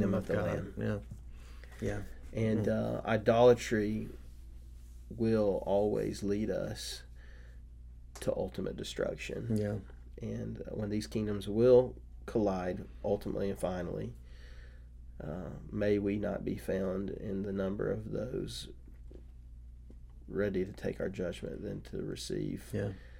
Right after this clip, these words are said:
Speaker 2: what the kingdom of life has to offer. All these hope, the, all these things Paul said, the,
Speaker 1: Yeah.
Speaker 2: the hope of, of the glory of God.
Speaker 1: Mm-hmm.
Speaker 2: So.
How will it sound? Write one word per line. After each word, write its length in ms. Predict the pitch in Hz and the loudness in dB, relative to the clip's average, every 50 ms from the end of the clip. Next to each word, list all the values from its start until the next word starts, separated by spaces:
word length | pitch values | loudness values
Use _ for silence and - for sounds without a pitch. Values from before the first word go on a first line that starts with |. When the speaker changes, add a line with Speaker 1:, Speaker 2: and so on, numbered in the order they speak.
| - - - - - - - - | -16 -16 -16 -16 -16 -16 -14 -6
Speaker 2:
what 200 | - 104 104 101 | -2 -2 -2 -2
the 60 | - - | -4 -6
kingdom 500 | - - 98 95 87 90 85 98 98 - - - - | -4 -2 -2 -2 -2 -4 -4 -6 -8 -10 -10 -6 -6
of 140 | - - 90 | -6 -4 -2
life 260 | 87 85 87 - - | -2 -2 -4 -4 -6
has 180 | - - - - | -8 -8 -8 -8
to 100 | - - | -8 -6
offer. 420 | - - 98 - - - 113 104 - - | -6 -6 -6 -6 -8 -8 -8 -8 -10 -4
All 160 | - 104 104 | 2 2 2
these 180 | 95 95 95 - | 4 2 0 0
hope, 220 | - 98 104 - - - - | 0 -2 -2 -2 -4 -8 -6
the, 180 | - 101 104 - | -2 0 2 4
all 140 | - 104 101 | 4 4 4
these 160 | 95 95 - | 4 2 0
things 160 | - 101 - | -2 -2 -2
Paul 240 | - - 120 - - | -4 -4 -6 -4 -4
said, 360 | - - - 101 - - - - | -6 -6 -4 -4 -4 -4 -2 0
the, 80 | - 107 | 0 2
Speaker 1:
Yeah. 120 | 104 101 104 | 2 2 0
Speaker 2:
the 180 | 101 98 98 | -2 -2 -4
hope 460 | 92 95 104 101 101 - - - - - | -2 0 0 0 0 -2 -4 -8 -6 -6
of, 180 | - - - - - - - - - - - - - - - - | -4 -4 -4 -6 -10 -14 -16 -16 -16 -16 -16 -16 -16 -16 -12 -10
of 220 | - 104 - - 208 | -8 -6 -6 -4 -6
the 60 | 196 | -4
glory 320 | 190 - 92 92 95 101 - | -2 0 2 2 2 2 0
of 120 | 196 - | -2 -4
God. 420 | - 110 107 - - - - 117 113 - - - - - - - - | -4 -4 -4 -4 -4 -4 -6 -8 -8 -10 -14 -16 -18 -18 -10 -4 -2
Speaker 1:
Mm-hmm. 240 | 104 95 87 95 92 | -2 -2 -2 -2 -4
Speaker 2:
So. 220 | 90 95 95 - | -4 -4 -6 -6